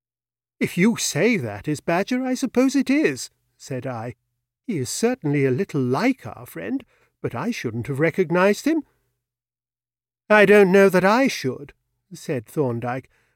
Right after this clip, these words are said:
"but for the little unconscious tricks of movement. You know the habit he has of stroking the back of his head,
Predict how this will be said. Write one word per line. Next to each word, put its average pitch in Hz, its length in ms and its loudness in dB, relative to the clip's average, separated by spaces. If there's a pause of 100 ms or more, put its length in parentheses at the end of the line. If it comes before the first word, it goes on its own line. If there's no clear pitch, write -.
(120)
"but 196 340 4
for 180 280 4
the 175 200 6
little 185 260 2
unconscious 170 840 2 (100)
tricks - 440 -4
of 165 100 0
movement. 156 540 2 (480)
You 208 120 6
know 202 280 8
the 165 140 4
habit 170 460 2
he 170 120 0
has 165 380 2
of 143 80 -10
stroking 170 640 2
the 151 80 2
back 160 260 -2
of 160 120 -4
his 160 180 -4
head, 180 260 4